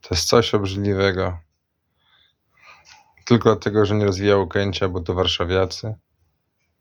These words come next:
Tym samym zabijał lot, bo nie, lot nie mógł rozwijać swojej floty. A Lufthansa kosztem przesyłu tutaj ludzi, którzy mogliby wzrastać, cały ten wzrost poszedł na Niemcy.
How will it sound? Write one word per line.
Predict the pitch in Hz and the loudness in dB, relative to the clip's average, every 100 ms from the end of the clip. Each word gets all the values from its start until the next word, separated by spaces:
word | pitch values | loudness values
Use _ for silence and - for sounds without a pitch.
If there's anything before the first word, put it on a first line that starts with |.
| _ _ _ _ - | _ _ _ _ -4
Tym | 95 | 0
samym | 87 98 98 95 | 2 2 2 0
zabijał | 90 87 92 92 92 | 0 0 2 2 4
lot, | 95 90 | 2 0
bo | 85 | -2
nie, | 90 | -2
lot | 92 90 95 90 | -2 -2 -2 -2
nie | 95 | -4
mógł | 87 | -4
rozwijać | 92 85 90 85 | -4 -2 0 -2
swojej | - 82 82 | -2 -2 -2
floty. | - 98 101 113 113 - _ _ _ _ _ _ _ _ _ _ _ _ _ - - | 2 2 2 -4 -4 -10 _ _ _ _ _ _ _ _ _ _ _ _ _ -10 0
A | 107 104 104 104 95 - 92 101 101 | 4 4 4 0 -4 -14 -10 -6 -4
Lufthansa | 101 - 101 98 95 | -4 -2 -2 0 0
kosztem | - 95 - 95 92 85 - _ _ _ _ _ _ _ _ _ _ _ _ _ - | 0 -2 -2 -4 -4 -6 -14 _ _ _ _ _ _ _ _ _ _ _ _ _ -8
przesyłu | - 98 - 101 95 98 | 0 0 2 2 2 0
tutaj | 82 90 90 92 | -4 -4 2 2
ludzi, | 95 95 92 | 2 -2 -4
którzy | - 87 87 85 78 | -4 -2 -2 -4 -4
mogliby | 92 92 87 82 87 82 - _ _ _ _ - - _ - | -2 -2 -2 -2 -2 -4 -10 _ _ _ _ -20 -20 _ -2
wzrastać, | 95 92 104 104 98 | 4 6 6 0 0
cały | 98 95 | 0 -2
ten | 95 | -2
wzrost | 90 95 90 | 0 0 -2
poszedł | - 82 - | -8 -10 -6
na | 87 | -2
Niemcy. | 82 80 78 - | -2 -2 -6 -10